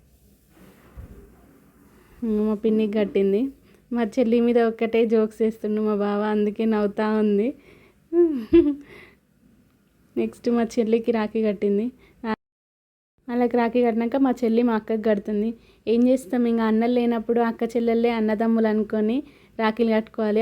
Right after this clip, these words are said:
అన్నదమ్ములకే కట్టాలనా రాఖీ? అక్క చెల్లెలైనా రాఖీ పండుగ చేసుకోవచ్చు. రక్షాబంధన్ అంటే ఒకరికొకరు రక్షగా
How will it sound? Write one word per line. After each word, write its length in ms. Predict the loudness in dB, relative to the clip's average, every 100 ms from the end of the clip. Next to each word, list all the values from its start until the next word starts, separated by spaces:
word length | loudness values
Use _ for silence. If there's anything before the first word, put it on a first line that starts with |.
| 0
అన్నదమ్ములకే 800 | 0 2 2 2 2 2 0 0 0
కట్టాలనా 400 | -2 -2 0 0
రాఖీ? 280 | -2 -4 -6 -8 -14 _ -12
అక్క 180 | -6 -4
చెల్లెలైనా 440 | 0 2 2 0 0
రాఖీ 220 | 0 0 -2
పండుగ 240 | 0 0 2 2
చేసుకోవచ్చు. 560 | 0 -4 -6 -4 -6 -8 -10 -14 -2 -2
రక్షాబంధన్ 680 | -2 -2 2 2 2 0 -2
అంటే 180 | 0 0
ఒకరికొకరు 520 | 2 0 0 -2 -2 -2 -4
రక్షగా 420 | -4 -4 -2